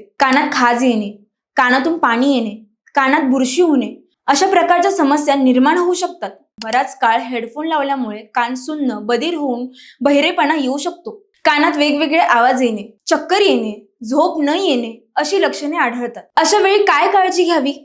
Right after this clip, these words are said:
अति कर्कश आवाजाच्या ठिकाणी जाणे टाळावे. कानात काडी, पेन अशा वस्तू घालणे टाळावे. मोबाईल, हेडफोन, ब्लूटूथचा अतिवापर टाळावा.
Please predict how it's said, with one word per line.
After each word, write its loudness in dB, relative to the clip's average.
अति 0
कर्कश 0
आवाजाच्या -2
ठिकाणी -4
जाणे -4
टाळावे. -2
कानात -2
काडी, -2
पेन -4
अशा 0
वस्तू -6
घालणे -6
टाळावे. -4
मोबाईल, 2
हेडफोन, -4
ब्लूटूथचा -6
अतिवापर -2
टाळावा. -4